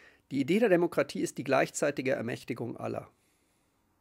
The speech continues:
Gleichzeitig und aller, das ist wichtig. Es darf niemand ausgeschlossen sein und es darf auch nicht so sein, dass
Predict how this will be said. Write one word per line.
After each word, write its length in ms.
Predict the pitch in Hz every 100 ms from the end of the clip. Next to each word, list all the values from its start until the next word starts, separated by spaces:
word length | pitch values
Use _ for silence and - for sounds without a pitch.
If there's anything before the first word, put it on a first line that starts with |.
| _ _ _ _ _ _ _ _ _ -
Gleichzeitig 720 | 117 127 - - 135 - 123 -
und 160 | 127
aller, 260 | 123 107 113
das 160 | 120
ist 160 | - -
wichtig. 420 | 117 - - _ _
Es 80 | -
darf 200 | 123 131
niemand 220 | 131 123
ausgeschlossen 640 | 127 - - 139 143 143
sein 180 | 123 127
und 60 | 123
es 100 | -
darf 180 | 110
auch 140 | - 110
nicht 180 | 113 -
so 100 | 110
sein, 300 | 110 110 104
dass 400 | 107 - -